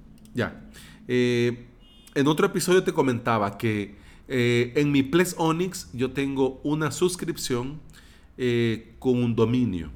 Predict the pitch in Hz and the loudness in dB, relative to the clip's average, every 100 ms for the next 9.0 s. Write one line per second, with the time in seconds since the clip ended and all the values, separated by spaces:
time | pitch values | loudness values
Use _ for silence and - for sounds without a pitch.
0 | - - - - - - - 117 156 - | -14 -14 -14 -16 -18 -16 -6 -6 -6 -10
1 | - - - - 123 127 117 - 143 139 | -20 -20 -12 -6 -4 -4 -6 -2 -2 0
2 | 160 160 165 180 147 143 175 180 - - | 0 0 0 0 2 0 -2 -4 -12 -18
3 | - - - 117 113 107 - - 131 113 | -18 -12 -2 0 0 -2 -10 -8 -4 0
4 | 113 127 143 143 143 - - 180 185 139 | 2 2 2 0 -2 -4 -6 -4 -4 -2
5 | 127 117 110 110 131 - - - 156 165 | 0 2 2 0 -2 -6 -18 -4 0 0
6 | 175 - - 110 107 107 143 139 117 - | -2 -12 -14 -6 -4 -4 -2 -2 -2 -4
7 | 104 101 101 90 95 107 123 98 87 95 | -4 -4 -4 -6 -4 0 0 -2 -4 2
8 | 120 135 135 - 156 135 131 - - | 4 2 0 -2 2 2 0 -6 -16